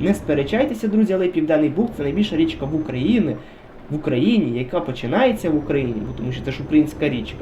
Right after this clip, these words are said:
вона ні, вона нікуди не впадає більше, тому не сперечайтеся.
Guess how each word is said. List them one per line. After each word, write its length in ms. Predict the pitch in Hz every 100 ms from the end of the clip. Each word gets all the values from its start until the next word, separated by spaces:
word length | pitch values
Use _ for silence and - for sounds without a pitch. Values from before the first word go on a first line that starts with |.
| -
вона 140 | 135
ні, 140 | 143 143
вона 180 | 147 180
нікуди 380 | 196 247 214
не 100 | 160
впадає 440 | 156 147 147 147 127
більше, 460 | 135 123 110 - - - - - - - -
тому 160 | 202
не 120 | 156 165
сперечайтеся. 800 | - 123 110 - 107 104 -